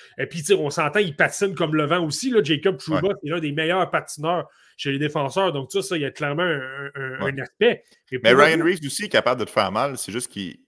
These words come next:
Speaker 2: fait mal aux Maple Leafs avec sa fiche de moins onze.
Speaker 1: Ouais, là, c'est ça. Des, des, des, des, il, il, il donne des jobs, finalement, au système défensif de, de Sheldon Keefe. Mais,
Speaker 2: Ouais.
Speaker 1: mais, pour, mais pour revenir à Voronkov, là,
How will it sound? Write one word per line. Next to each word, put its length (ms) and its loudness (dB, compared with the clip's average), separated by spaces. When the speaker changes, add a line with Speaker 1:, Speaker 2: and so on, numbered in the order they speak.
Speaker 2:
fait 180 0
mal 180 4
aux 80 2
Maple 280 -2
Leafs 360 -10
avec 160 -6
sa 120 -6
fiche 180 -6
de 60 -6
moins 260 -10
onze. 300 -20
Speaker 1:
Ouais, 140 2
là, 120 2
c'est 100 -4
ça. 160 2
Des, 180 2
des, 220 -10
des, 160 -4
des, 200 -4
il, 440 -4
il, 120 0
il 80 4
donne 280 4
des 220 4
jobs, 320 6
finalement, 380 2
au 80 6
système 400 0
défensif 580 0
de, 140 2
de 120 -4
Sheldon 380 -4
Keefe. 360 -10
Mais, 200 -8
Speaker 2:
Ouais. 80 2
Speaker 1:
mais, 60 2
pour, 300 -4
mais 100 2
pour 200 -2
revenir 360 4
à 40 6
Voronkov, 800 0
là, 200 2